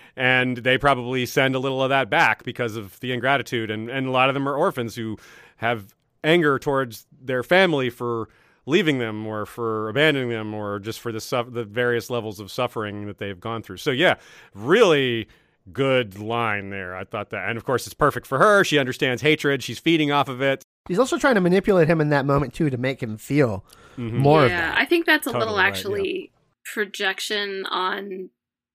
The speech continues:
Speaker 3: Volodymyr's part.
Speaker 2: Yeah.
Speaker 3: Like, I think Witchers definitely feel hatred. But I think, like, love and the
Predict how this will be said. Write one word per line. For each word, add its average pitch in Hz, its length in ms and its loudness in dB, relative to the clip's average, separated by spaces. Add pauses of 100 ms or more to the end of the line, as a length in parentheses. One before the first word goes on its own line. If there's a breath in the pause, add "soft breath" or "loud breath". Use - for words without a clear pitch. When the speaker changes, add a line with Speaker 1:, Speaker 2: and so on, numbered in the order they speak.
(220)
Speaker 3:
Volodymyr's 190 460 -6
part. 202 240 -4
Speaker 2:
Yeah. - 100 4
Speaker 3:
Like, 196 140 0
I 196 40 -4
think 220 240 -8 (180)
Witchers 180 300 -4
definitely - 280 -6
feel 156 180 -6
hatred. - 400 -10 (180)
But 196 140 0
I 185 100 2
think, 233 220 -6 (180)
like, 180 220 -10
love 175 460 -4 (140)
and 165 280 -10 (180)
the 185 320 -12